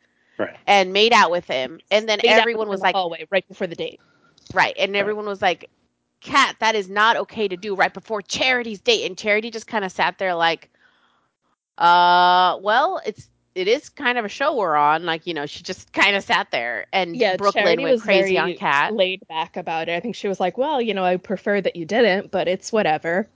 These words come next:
Speaker 3: <laughs>
Speaker 1: Right.
Speaker 2: Yeah. And, and I, I think when they, I mean, first off, we all know that this is, like,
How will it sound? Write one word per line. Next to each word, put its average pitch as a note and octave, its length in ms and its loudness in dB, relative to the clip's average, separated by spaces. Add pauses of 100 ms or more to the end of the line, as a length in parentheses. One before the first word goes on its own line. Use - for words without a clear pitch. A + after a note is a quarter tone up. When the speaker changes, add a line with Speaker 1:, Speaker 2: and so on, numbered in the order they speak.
(100)
Speaker 3:
<laughs> A3 120 -4 (500)
Speaker 1:
Right. F3 260 -2
Speaker 2:
Yeah. F3+ 160 2 (580)
And, C4+ 240 -2 (120)
and C#4 160 4
I, C4+ 80 6 (120)
I B3 100 2
think F4+ 300 -6
when D#4 140 -4
they, A3 260 -4 (120)
I G3 100 0
mean, F#3 160 -4
first G#3+ 340 -6
off, A#2+ 240 0
we G3+ 140 0
all G3+ 160 2
know G3 220 -6
that E3+ 200 -6
this - 180 -12
is, F3+ 140 -12
like, D3 340 -4